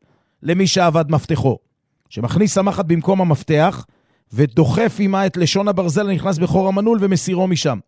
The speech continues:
אומר המאירי. והתנא העריך לפרט כמה וכמה מלאכות, ולא שנה בדרך כלל שמותר לטלטל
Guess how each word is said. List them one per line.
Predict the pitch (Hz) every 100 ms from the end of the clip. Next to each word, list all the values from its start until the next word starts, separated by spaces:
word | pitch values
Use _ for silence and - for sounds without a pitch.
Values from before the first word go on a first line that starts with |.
| _ _ _ _ 170
אומר | 165 160
המאירי. | 156 147 135 104 - _ _ _ _ _ _ _ -
והתנא | 90 180 202
העריך | 190 190 165
לפרט | 190 175 196
כמה | 180 185
וכמה | 160 180 185
מלאכות, | 190 156 139 151
ולא | 175
שנה | 185 185
בדרך | 170 156 190 156
כלל | 170 185 175 127 - _ _ _ _ _ _
שמותר | - - 180 170 156 - 202 175 117 - _ _ _ _ _
לטלטל | 147 160 180 160 143 208 190